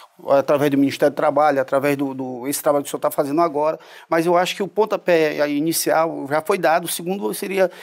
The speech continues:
é, é, é, é, vamos supor, se comunicar com as entidades de classe, né, da, de cada cidade, para que a gente houvesse um trabalho maior e o I N S S houvesse um envolv-, um envolvimento maior com essa, com essa parte que, de você, querendo ou não, o, o trabalhador rural vai,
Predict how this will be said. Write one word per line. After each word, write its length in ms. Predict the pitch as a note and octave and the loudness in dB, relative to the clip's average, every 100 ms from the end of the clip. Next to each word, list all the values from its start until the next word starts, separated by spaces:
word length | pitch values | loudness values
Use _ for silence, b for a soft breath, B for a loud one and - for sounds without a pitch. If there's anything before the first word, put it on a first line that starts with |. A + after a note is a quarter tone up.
| B B | B B
é, 1000 | D#3+ D#3+ D#3+ D3+ - D3+ C#3+ C#3 C#3 B2+ B B B B _ - | 2 4 4 2 2 2 4 2 0 -4 B B B B _ -6
é, 220 | C#3 C#3 | -2 -2
é, 80 | C#3 B2 C3 | -2 -6 -4
é, 40 | |
vamos 220 | C#3+ E3 | -2 -4
supor, 260 | - D#3 C#3+ | -4 -4 -4
se 140 | - | -6
comunicar 420 | F3 G3 F3 D#3 D3+ | -6 -4 -2 -2 -2
com 140 | D#3+ | -4
as 320 | - - C3+ | -8 -10 -8
entidades 320 | C#3+ C3+ C#3 | -6 -2 -2
de 60 | D3+ | -2
classe, 400 | F#3+ F#3 G3+ - | 0 0 0 0
né, 220 | E3 F3+ - _ | 0 0 -6 _
da, 220 | - C#3+ | 0 0
de 140 | C3+ C3+ | 0 -2
cada 180 | D3+ D#3 | -4 -2
cidade, 520 | - F#3+ F3+ G#3+ G3+ | -4 0 2 2 0
para 140 | G#3 | -2
que 120 | G#3 | 0
a 80 | G#3 | 0
gente 280 | F3+ F#3+ F#3 | 0 -2 0
houvesse 380 | G3 F3+ F#3 - | 0 0 -2 -4
um 80 | F3+ | -2
trabalho 320 | F#3+ F#3 G3+ | 0 2 2
maior 260 | A3 F3+ - B | 2 2 0 B
e 100 | A#3+ | -2
o 80 | A#3+ | 2
I 60 | A#3 | 2
N 100 | A3 | 2
S 220 | G3+ A3 | 2 2
S 180 | G3 - | 0 0
houvesse 340 | G3 G3+ - | 0 -2 -2
um 80 | G#3+ | -6
envolv-, 460 | G3+ G3 F3+ F#3 F3 | -4 -4 -4 -6 0
um 80 | F#3 | 0
envolvimento 560 | F3 F#3 F3+ F3+ F3+ | 2 0 0 -4 -2
maior 340 | F#3+ F#3 E3 E3 | 0 2 2 2
com 140 | F3 | 0
essa, 240 | E3+ - - B B | -2 -6 -18 B B
com 60 | |
essa 180 | D#3+ - | -4 -2
parte 380 | F3+ D3+ E3 - | 0 0 0 -4
que, 220 | G3 F3+ B B B | -8 -10 B B B
de 80 | C#3+ | -2
você, 360 | E3+ F3 F#3 | 0 2 0
querendo 380 | E3+ E3+ F#3+ G3 | 2 2 2 0
ou 40 | E3+ | 2
não, 240 | F#3+ G3+ | 2 2
o, 380 | G3 - E3 E3 | -2 -6 -6 -4
o 60 | |
trabalhador 380 | E3 D#3+ D#3+ D#3 | -2 2 2 2
rural 300 | C#3+ D3+ F3 | 2 2 2
vai, 560 | E3 C#3+ F3 G#3+ A3 | 0 0 2 2 0